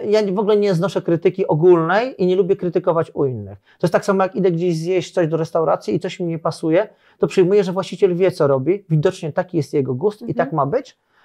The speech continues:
Speaker 1: i, e, po prostu najwyżej więcej nie przyjdę.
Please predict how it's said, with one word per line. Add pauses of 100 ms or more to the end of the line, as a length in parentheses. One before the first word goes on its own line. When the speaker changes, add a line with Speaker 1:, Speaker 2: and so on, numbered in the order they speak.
(200)
Speaker 1:
i,
e, (220)
po
prostu
najwyżej
więcej
nie
przyjdę.